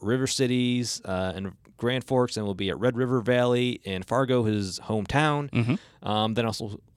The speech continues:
Speaker 1: obviously, we'll go to South Dakota for Huset's, which is the home state of his crew chief. So big homecoming for him and that team. Um, and he's pretty good, pretty darn good at all those tracks.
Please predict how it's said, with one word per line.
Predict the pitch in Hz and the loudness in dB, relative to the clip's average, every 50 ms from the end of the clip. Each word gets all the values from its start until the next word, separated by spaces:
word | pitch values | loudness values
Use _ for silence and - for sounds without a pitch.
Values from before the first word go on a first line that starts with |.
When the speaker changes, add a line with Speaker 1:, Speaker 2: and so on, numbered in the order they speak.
| _ - | _ -10
Speaker 1:
obviously, | 104 95 95 104 - - 110 101 | -6 -4 -4 -2 -2 -2 -2 -2
we'll | 101 98 | -2 -2
go | 92 92 95 95 95 90 | 0 0 0 0 0 -2
to | - - - 98 98 95 | -4 -6 -4 -2 -2 -2
South | 92 - - 117 - | 0 0 0 0 0
Dakota | - 98 - 107 107 101 104 101 101 95 - | -2 -4 -2 -2 0 0 0 -2 -2 -4 -4
for | - 92 87 85 | -4 -4 -4 -4
Huset's, | - - 135 127 - 131 127 - - - | -2 0 0 0 2 0 -2 -2 -4 -6
which | - 95 - - | -6 -6 -6 -6
is | 90 90 90 90 85 | -6 -6 -6 -6 -6
the | 85 90 85 | -6 -6 -6
home | - - 92 85 | -6 -8 -8 -8
state | - - 90 87 | -6 -6 -6 -6
of | - 82 | -6 -6
his | 85 85 - | -4 -4 0
crew | - 220 214 | 2 2 4
chief. | - - 135 180 - - - - - - - - - - | 4 4 2 2 2 -2 -10 -20 -20 -20 -20 -20 -18 -10
So | - - 110 107 | -4 0 0 0
big | 101 104 185 190 | 4 4 4 4
homecoming | - 175 175 170 - - 147 139 135 131 | 6 4 2 2 2 0 0 2 0 0
for | 120 - 123 123 117 107 | 0 2 2 4 4 4
him | 98 135 131 127 | 2 0 0 0
and | 117 117 | 0 0
that | 117 104 | 0 -2
team. | - - 127 123 120 117 117 113 113 104 - _ _ | -2 -4 -2 -2 -2 -2 -2 -4 -4 -6 -10 _ _
Um, | - 110 110 110 110 | -4 -2 -2 -2 -2
and | - 135 | -2 -4
he's | 139 135 | -6 -2
pretty | - - 196 185 | 0 0 0 2
good, | 160 160 160 160 160 160 156 139 - - - - | 4 6 8 8 8 8 6 4 -2 -14 -8 -4
pretty | - 185 180 | -2 0 2
darn | 180 175 170 | 2 2 2
good | 151 151 151 139 | 4 4 4 6
at | 123 117 | 6 6
all | 117 117 | 4 4
those | 104 92 90 87 - | 2 2 0 -2 -2
tracks. | - - 92 95 101 - - - - | -4 -2 -2 -2 -4 -4 -8 -12 -8